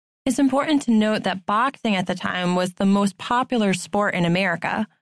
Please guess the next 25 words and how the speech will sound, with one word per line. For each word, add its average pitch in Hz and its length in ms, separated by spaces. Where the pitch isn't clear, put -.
Professional 240 580
football 190 580
was 185 180
in 170 80
its 156 180
infancy, 180 840
and 190 300
baseball 190 680
hadn't 254 400
become 202 280
the 185 60
national 185 440
pastime 196 580
just 180 320
yet. - 240
So 269 240
before 302 300
the 262 80
date 220 240
of 220 80
the 220 100
fight, 175 360
the 202 80
story 190 420
spread. - 560